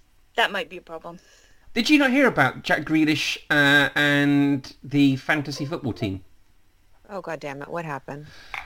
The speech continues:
Speaker 2: So
Speaker 1: <laughs> What did he do now?
Speaker 2: <laughs> Well, no, he, he didn't do anything. So it was, uh, apparent late last Friday night that Jack Grealish, uh,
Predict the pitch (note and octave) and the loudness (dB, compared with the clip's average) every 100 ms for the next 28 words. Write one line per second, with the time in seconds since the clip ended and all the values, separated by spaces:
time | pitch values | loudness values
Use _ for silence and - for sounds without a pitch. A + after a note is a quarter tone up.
0 | - - _ - - - E3 E4+ E3 G3+ | -16 -20 _ -14 -6 2 4 4 2 0
1 | G#3 A3 A#3 A#3 A#3+ A3 F3 F3 A3 G3+ | -2 -12 -10 -8 -8 -10 -10 0 0 4
2 | G#3+ A3+ G3+ B3 - A#2 A3+ B3 E3 C3+ | 4 6 6 6 4 2 2 4 2 6
3 | C#3 D#3 G#3+ C#3 A#2 E2 B2+ E3 C3+ D3 | 6 6 4 0 -4 -10 -4 0 2 2
4 | F#3 D#3 E3 C#3+ - - C#3 C3+ C#3+ - | 2 0 2 0 0 2 2 2 0 0
5 | F#3 G3+ A2+ _ - - D3+ C3+ D3 - | 0 -2 -6 _ -20 -10 -2 2 2 2
6 | C3+ - - C3 B2 B2 A#2 A#2 - A2+ | -4 -6 0 2 4 2 2 0 0 -4
7 | - - B2+ B2 B2+ B2+ A2 - - - | -2 -2 -2 0 0 2 2 -2 -6 0
8 | A2 G2 | 4 4